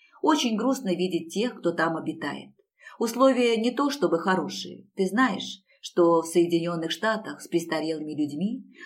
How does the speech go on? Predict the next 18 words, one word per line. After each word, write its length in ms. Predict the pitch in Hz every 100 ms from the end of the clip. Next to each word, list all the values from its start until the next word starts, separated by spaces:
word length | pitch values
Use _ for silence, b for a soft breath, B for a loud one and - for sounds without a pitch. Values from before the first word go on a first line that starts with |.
| B
обращаются 680 | 214 220 233 - 277 262 262
достаточно 580 | 233 226 233 226 214 220
плохо 560 | 233 208 - - - _ b b
по 100 | 170
сравнению 540 | 170 170 165 160 160
с 20 |
другими 420 | 151 196 175 143 143
странами?" 640 | - 151 127 - - - _ _ _ _ -
"Я 240 | 170 196
этого 140 | 202
не 160 | 233 233
знала". 420 | 190 156 196 - _ _
"Нет", 360 | 170 156 160 196 _ _ _ _
ответила 480 | 156 156 147 147 143
я. 300 | 143 - - _ _ _ _ _
"Это 260 | - 196 202
очень 280 | 196 196 190
угнетает. 540 | 190 196 190 139 110